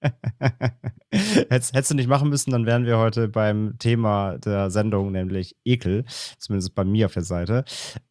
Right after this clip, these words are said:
Ähm, ja, willkommen zu einer neuen Folge, dreiundsechzig am Start hier. Wir sind zurück mit zwei wunderbaren neuen Filmen, die wir uns, ähm, anschauen durften, äh, in diesem wunderbaren Format.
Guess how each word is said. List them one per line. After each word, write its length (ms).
Ähm, 420
ja, 160
willkommen 420
zu 140
einer 80
neuen 180
Folge, 420
dreiundsechzig 800
am 160
Start 440
hier. 340
Wir 100
sind 140
zurück 400
mit 320
zwei 340
wunderbaren 540
neuen 340
Filmen, 800
die 220
wir 180
uns, 400
ähm, 420
anschauen 800
durften, 800
äh, 200
in 80
diesem 240
wunderbaren 420
Format. 560